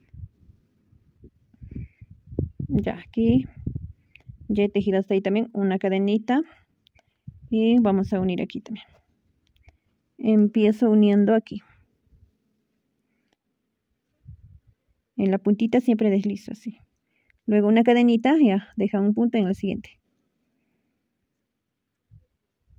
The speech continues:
La siguiente y voy tejiendo puntos bajos.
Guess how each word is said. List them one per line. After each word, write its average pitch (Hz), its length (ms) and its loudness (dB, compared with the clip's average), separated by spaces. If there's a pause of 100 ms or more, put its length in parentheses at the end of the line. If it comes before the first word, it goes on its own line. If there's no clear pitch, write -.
(840)
La 220 160 -6
siguiente 214 800 0
y 226 200 2
voy 196 180 4
tejiendo 202 640 0 (1400)
puntos 202 720 0
bajos. - 640 -12